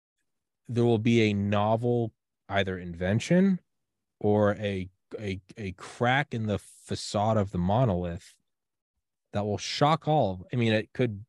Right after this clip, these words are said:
be a new technology. I don't know what it, it could just be that some people get on a rocket and just go to Mars and said, "Eh, fuck it, going somewhere else." I don't, I don't know. I mean, three months ago, the idea of the Twitter files was unimaginable.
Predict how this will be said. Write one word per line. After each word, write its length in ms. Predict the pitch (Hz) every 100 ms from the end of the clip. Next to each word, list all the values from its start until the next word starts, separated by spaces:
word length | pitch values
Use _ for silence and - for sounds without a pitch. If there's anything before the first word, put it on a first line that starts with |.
| _ -
be 100 | 107
a 60 |
new 160 | 95 101
technology. 840 | - 98 - 90 87 95 110 135 - _ _ _ _ -
I 60 |
don't 100 | 147
know 80 | 151
what 300 | 110 101 117
it, 180 | 143 107 120
it 140 | 120
could 140 | 151 147
just 180 | 123
be 140 | - 143
that 240 | 123 113 - _ _ _ _ _ _
some 200 | - 110
people 220 | 123 120
get 160 | 98 110
on 100 | 110
a 80 | 98
rocket 380 | 90 120 -
and 80 | 110
just 140 | 107 104
go 120 | 110
to 60 |
Mars 320 | 98 107 127 -
and 100 | 87
said, 160 | 98 -
"Eh, 140 | 127
fuck 240 | 113 92 90
it, 100 | 90 - _ _ -
going 160 | 110
somewhere 300 | - 101 92
else." 400 | 92 82 - - _ _ _ -
I 60 |
don't, 220 | 151 151 - _ _ _ _ _ _
I 80 | -
don't 220 | 131 123
know. 560 | 110 101 101 90 - -
I 80 | 110
mean, 360 | 110 107 98 - _ _ _
three 220 | - 143 127
months 260 | 123 127
ago, 200 | - 98
the 160 | 95 92
idea 260 | 92 101
of 80 | 92
the 80 | 95
Twitter 320 | - - 110
files 500 | - 85 85 85 85
was 160 | 87 85
unimaginable. 920 | 92 87 95 98 92 85 95 98